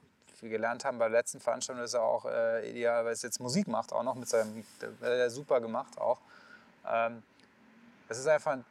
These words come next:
die Menschen kommen dann zu dir, weil sie es cool finden, weil es ihr, weil es konkurrent mit ihren Werten ist, weil sie was helfen, weil sie was bewirken, verändern wollen. Ich habe jetzt auch gerade vorhin, als du gesprochen hast, mit jemandem geschrieben, die auch sagte, hey, braucht ihr noch Unterstützung? Das ist Energie. Das ist das, weil Menschen merken, da passiert eine Veränderung.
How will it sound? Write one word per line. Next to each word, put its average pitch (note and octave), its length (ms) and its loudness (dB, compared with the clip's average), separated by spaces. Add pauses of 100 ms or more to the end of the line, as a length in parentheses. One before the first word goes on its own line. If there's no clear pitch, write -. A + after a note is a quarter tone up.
(100)
die C3 80 -2
Menschen C3+ 320 0
kommen D3+ 260 2
dann A#2+ 140 2
zu - 100 -6
dir, A#2 160 2
weil A#2 140 4
sie C3 80 -8
es B2 180 -2
cool D3+ 140 -4
finden, A#2 300 -2
weil A2 120 4
es - 160 -4
ihr, B2+ 220 0
weil A#2+ 80 6
es A#2 100 -2
konkurrent B2+ 480 -2
mit C3 140 -10
ihren A#2+ 160 -2
Werten B2 320 4
ist, A2 240 -4
weil A#2+ 100 4
sie A#2 80 -8
was A2+ 220 2
helfen, C3+ 260 2
weil A#2 100 4
sie A#2+ 80 -6
was A2+ 140 2
bewirken, B2+ 380 -2
verändern C3+ 420 -2
wollen. A2+ 160 0
Ich - 100 -10
habe C#3+ 120 -4
jetzt C3+ 100 -2
auch C3+ 80 2
gerade C#3 240 0
vorhin, D#3 280 4
als C3+ 100 -6
du D#3 100 -8
gesprochen C#3 320 -6
hast, C#3 120 -4
mit C3 100 -12
jemandem C3+ 180 -6
geschrieben, C3+ 280 -2
die B2+ 60 -2
auch C3 80 0
sagte, A#2+ 280 0
hey, B2+ 100 -8
braucht - 280 -2
ihr C3 60 -12
noch B2 80 -6
Unterstützung? B2 640 -6 (640)
Das - 140 2
ist C#3+ 120 -2
Energie. B2+ 420 -2 (260)
Das A#2 120 -8
ist D#3 180 0
das, A#2+ 160 2
weil B2+ 120 4
Menschen C3+ 360 0
merken, C#3 460 0 (300)
da B2 180 2
passiert - 400 -4
eine C#3 100 -4
Veränderung. B2 720 0